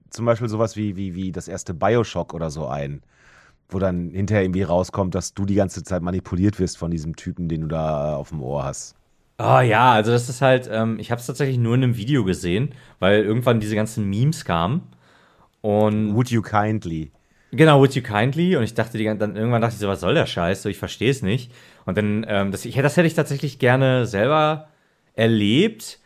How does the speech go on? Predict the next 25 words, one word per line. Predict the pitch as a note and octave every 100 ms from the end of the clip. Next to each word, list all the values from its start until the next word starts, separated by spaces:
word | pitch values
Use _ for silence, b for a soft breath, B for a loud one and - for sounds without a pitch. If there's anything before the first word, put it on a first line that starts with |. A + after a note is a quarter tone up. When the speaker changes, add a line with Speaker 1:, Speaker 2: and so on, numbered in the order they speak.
| -
Speaker 2:
weil | G2+
ich | G2
hab | A#2 -
das | A#2 -
Bioshock | G2 A#2+ B2 C#3+
das | - A2+
erste | G#2+ A#2+
nur | A#2+
zur | A#2 G2
Hälfte | G2 A#2
durchgespielt, | D3 D3 D3 - D3 D#3+ D#3+
Speaker 1:
Mhm. | b b b b -
Speaker 2:
hatte | G2+
dann | F#2+ G2
irgendwann | G2 G2
keinen | F#2+ E2+
Bock | A2 -
mehr. | C3 C#3 b b b b _ -
Und, | G2+ G2+ G2+ G2+ G2 F#2
ähm, | G2+ F#2+ F#2+ F#2+ F#2+ F#2+ F#2 _ -
obwohl's | - B2 A#2+
wirklich | B2 B2 G#2+
sehr | G#2+
gut | G#2+ B2
war, | E2 F#2 -